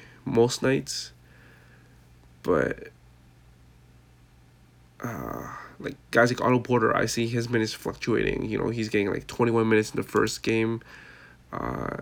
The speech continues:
and then the second game, no, sorry, the first game he got twenty-eight minutes, second game he got twenty-one minutes, so, you know, that's kinda fluctuating.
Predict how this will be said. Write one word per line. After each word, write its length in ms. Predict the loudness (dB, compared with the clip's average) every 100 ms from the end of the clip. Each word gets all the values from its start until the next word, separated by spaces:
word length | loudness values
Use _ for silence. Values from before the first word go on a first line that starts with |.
| -6
and 120 | -2
then 280 | -2 -2 -6 -12 -20 -20 -18 -10
the 100 | -8
second 640 | -6 -4 -4 -6 -8 -4
game, 640 | 0 0 2 0 -4 -8 -14 -20 _ _ _ -20 -20 _ -20 _ _ _ _ _ -20 -20 -20 -20 _ _ -20 _ -20 -20 -20 -20 _ _ _ _ _ -20 _ _ _ _ _ _ _ _ 0
no, 100 | 2
sorry, 220 | 4 4
the 80 | 4
first 280 | 4 4 4
game 100 | 2
he 60 |
got 140 | 0 -2
twenty-eight 520 | 0 0 2 0 2
minutes, 280 | 0 -2 -4
second 320 | -4 -4 -2
game 180 | 0 0
he 80 | 0
got 320 | -2 -2 -6 -14 -20 -20 -20 -20 -16
twenty-one 460 | -2 0 2 2 2
minutes, 320 | 0 -2 -4
so, 180 | -4 -2
you 100 | -2
know, 80 | -4
that's 160 | -4
kinda 180 | -4 -4
fluctuating. 600 | -2 -4 0 0 0 -2